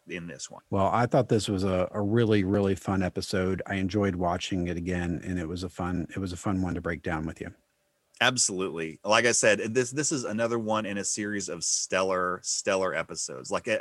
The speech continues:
Speaker 1: the, the last, when you consider that we just had a trio of episodes,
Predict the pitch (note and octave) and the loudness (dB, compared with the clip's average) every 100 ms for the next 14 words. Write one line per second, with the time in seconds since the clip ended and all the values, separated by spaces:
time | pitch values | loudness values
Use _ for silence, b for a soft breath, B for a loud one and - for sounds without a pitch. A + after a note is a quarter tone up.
0 | G#2+ A2 A#2+ A#2 A2+ A#2+ D3 D3 B B | 0 0 0 2 0 2 2 0 B B
1 | B B B C#3 D3+ G3 - E3 - D#3 | B B B -2 0 -2 -4 -6 -2 -2
2 | D3 C3+ A2+ G2+ G2 F#2+ B2+ C#3 - A#2+ | 0 2 2 2 -2 -6 -4 -4 -4 0
3 | G#2+ G#2+ F#2+ - - A#2+ A#2 A2 G#2+ F#2 | 0 0 -4 -6 -4 2 4 4 2 -2
4 | F#2+ F#2+ G2+ - G2 F2 F2 | -2 -4 -4 -2 -2 -2 -4